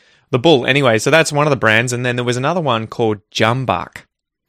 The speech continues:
which I believe is a, an Aussie term for, I think, a sheep, right? "Once a jolly swag man camped by the river bar."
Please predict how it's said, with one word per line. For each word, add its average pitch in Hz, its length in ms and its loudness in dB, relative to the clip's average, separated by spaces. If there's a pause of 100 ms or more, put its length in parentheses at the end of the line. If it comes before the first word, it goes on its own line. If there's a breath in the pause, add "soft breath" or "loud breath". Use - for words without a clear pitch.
(240)
which 110 500 -6
I 104 140 -8
believe 131 640 -4
is 107 640 -2
a, 101 500 -2
an 92 140 -4
Aussie 117 340 -2
term 107 340 -2
for, 95 680 -2 (720)
I - 100 -20
think, - 720 -2 (340)
a - 80 -10
sheep, - 540 0
right? 123 220 2
"Once 135 280 -4
a 139 40 -4
jolly 135 360 2
swag 123 480 -2
man 123 380 -4
camped 107 420 -6
by 143 240 -6
the 110 120 -6
river 95 260 -6
bar." 110 280 -8